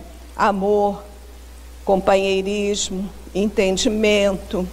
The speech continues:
né? E um, um, um relacionamento egoísta, com certeza, não vai, não vai nos trazer felicidade.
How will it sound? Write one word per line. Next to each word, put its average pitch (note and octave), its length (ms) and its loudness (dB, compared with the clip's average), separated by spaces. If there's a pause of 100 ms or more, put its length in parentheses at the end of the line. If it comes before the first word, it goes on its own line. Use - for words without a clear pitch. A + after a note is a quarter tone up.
(460)
né? D#3+ 240 2
E A3 80 6
um, A#3 120 8
um, C4 720 4
um A3 380 0
relacionamento A#3 1040 2
egoísta, A3+ 880 2
com C4+ 240 2
certeza, C#4 720 2 (440)
não A#3 240 4
vai, A3 720 2 (360)
não G3+ 220 -4
vai G3 420 2 (140)
nos G3 260 -4
trazer G3+ 480 4
felicidade. G3+ 1080 -2